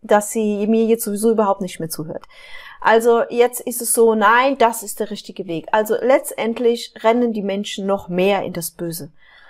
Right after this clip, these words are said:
Ähm, es ist genau das passiert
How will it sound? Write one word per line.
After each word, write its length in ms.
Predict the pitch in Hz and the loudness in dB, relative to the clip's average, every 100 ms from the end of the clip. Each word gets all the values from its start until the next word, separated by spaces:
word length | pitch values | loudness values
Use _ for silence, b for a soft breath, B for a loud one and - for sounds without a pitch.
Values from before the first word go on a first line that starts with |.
| b b b b _ 208 | b b b b _ 4
Ähm, 640 | 220 220 220 214 214 214 _ _ _ _ _ _ - - _ _ _ _ _ - | 6 6 4 0 -4 -6 _ _ _ _ _ _ -20 -20 _ _ _ _ _ 0
es 100 | 240 | 0
ist 200 | 294 285 | 2 2
genau 320 | 262 247 247 | 4 4 4
das 180 | 262 262 | 2 -2
passiert 1000 | - 233 - 254 254 254 302 - - - | -4 -6 -4 0 2 2 0 -4 -14 -14